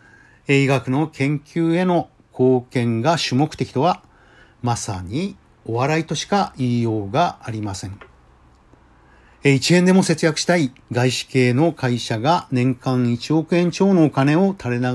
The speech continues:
したのには、それなりの理由があるわけです。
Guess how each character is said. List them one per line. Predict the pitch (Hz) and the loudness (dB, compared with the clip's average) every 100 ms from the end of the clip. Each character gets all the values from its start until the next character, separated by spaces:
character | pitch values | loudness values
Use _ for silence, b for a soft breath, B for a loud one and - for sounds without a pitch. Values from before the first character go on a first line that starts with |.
| 123 | -4
し | 123 - | -4 -8
た | 110 | -8
の | 104 | -8
に | 104 | -4
は、 | 170 180 - b b b b b b | -4 -4 -8 b b b b b b
そ | - | -4
れ | 120 120 | 0 0
な | 123 | 0
り | 117 165 | -2 -2
の | 208 202 - | -2 -2 -4
理 | 127 123 | -2 0
由 | 117 113 | 0 0
が | 107 180 - 123 | 0 0 0 -4
あ | |
る | 113 | -8
わ | 101 95 | -8 -12
け | - | -18
で | - | -20
す。 | - - - | -20 -20 -20